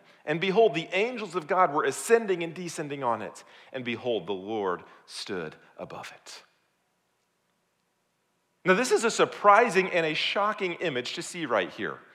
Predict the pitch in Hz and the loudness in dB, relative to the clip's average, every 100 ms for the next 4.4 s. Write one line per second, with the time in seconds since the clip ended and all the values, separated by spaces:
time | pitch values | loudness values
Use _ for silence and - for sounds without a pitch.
0 | _ _ _ _ _ - 180 214 - 202 | _ _ _ _ _ -4 0 0 0 -2
1 | 180 175 135 160 202 202 196 190 160 - | 0 -4 0 2 2 2 -2 -4 -4 2
2 | 185 196 185 202 175 160 160 151 156 135 | 2 2 -6 -6 -2 -2 0 -2 -4 -6
3 | 139 147 165 185 185 165 170 180 - 80 | -2 2 2 0 -6 -8 -8 -10 -6 -6
4 | 71 90 123 - | -6 -10 -10 -12